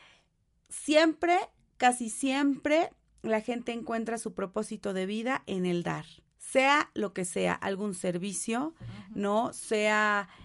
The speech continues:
Speaker 1: eh, a-, obra, em, se me fue la palabra, obra de caridad o, ah, se me fue, bueno,
Speaker 2: Ujú.
Speaker 1: eh, se-, sea como sea, ¿no?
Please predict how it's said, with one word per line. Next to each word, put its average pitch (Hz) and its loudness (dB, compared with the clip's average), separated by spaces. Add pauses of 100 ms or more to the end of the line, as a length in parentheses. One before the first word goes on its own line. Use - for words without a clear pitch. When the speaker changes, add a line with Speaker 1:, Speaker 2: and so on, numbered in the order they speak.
(160)
Speaker 1:
eh, 185 -4
a-, - -2
obra, 185 2
em, 165 -2 (580)
se 202 -10
me 190 -6
fue 190 -4
la 196 -2
palabra, 196 2
obra 202 -2
de 208 -2
caridad 208 2
o, 180 0
ah, 220 -6
se 214 -12
me 185 -6
fue, 196 -6 (160)
bueno, 165 -2 (420)
Speaker 2:
Ujú. 220 -12 (140)
Speaker 1:
eh, 202 -4
se-, - -6
sea 277 2
como 202 2
sea, 156 -2 (200)
¿no? 240 0